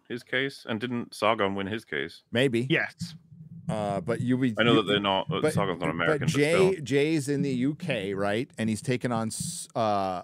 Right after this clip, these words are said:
Speaker 2: Hassan, who has a lot more money than Jay.
Speaker 1: The money aspect would change it, yeah. But, like,
Speaker 2: Yes,
Speaker 1: we're
Speaker 2: it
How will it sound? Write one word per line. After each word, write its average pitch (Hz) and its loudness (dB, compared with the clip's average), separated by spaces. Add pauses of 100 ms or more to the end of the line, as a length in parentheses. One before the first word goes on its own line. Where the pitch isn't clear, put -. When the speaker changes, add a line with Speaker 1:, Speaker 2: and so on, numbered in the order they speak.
Speaker 2:
Hassan, 117 0
who 110 0
has 101 -2 (120)
a 131 4
lot 110 0
more 104 0
money 85 -4
than 78 -8
Jay. - -12 (560)
Speaker 1:
The 131 4
money 156 2
aspect 117 0
would 101 -4
change 95 -4
it, 95 -8
yeah. 92 2
But, 87 -2
like, 131 6
Speaker 2:
Yes, - -6
Speaker 1:
we're 113 2
Speaker 2:
it 123 0